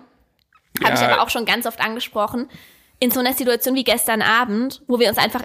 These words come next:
Speaker 1: extrem gestritten haben und total frustriert waren,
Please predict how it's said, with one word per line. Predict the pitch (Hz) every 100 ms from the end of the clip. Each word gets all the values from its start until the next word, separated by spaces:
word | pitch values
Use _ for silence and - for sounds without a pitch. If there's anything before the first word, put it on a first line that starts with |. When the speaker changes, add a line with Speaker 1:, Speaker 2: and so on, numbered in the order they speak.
| -
Speaker 1:
extrem | 233 - 254 247 240
gestritten | 233 - - 262 262 220
haben | 220 185 208 240
und | 220
total | 240 233 233
frustriert | - 240 - 247 247
waren, | 185 196 247